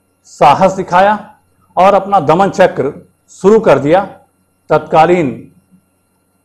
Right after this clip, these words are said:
जिलाधिकारी कैप्टन मूर के रिवॉल्वर से निकली गोलियां इन दोनों वीरों को,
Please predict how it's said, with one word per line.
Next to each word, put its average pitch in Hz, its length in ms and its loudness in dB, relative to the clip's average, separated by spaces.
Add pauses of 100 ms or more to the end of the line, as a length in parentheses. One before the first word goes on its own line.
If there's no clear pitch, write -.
(680)
जिलाधिकारी 151 600 -4
कैप्टन 160 380 -2
मूर 156 280 0 (1080)
के 175 120 0
रिवॉल्वर 175 460 -2
से 175 120 -6
निकली 156 360 -4
गोलियां 160 460 0 (760)
इन 160 240 -4
दोनों 185 320 2 (960)
वीरों 185 420 0
को, 190 340 -2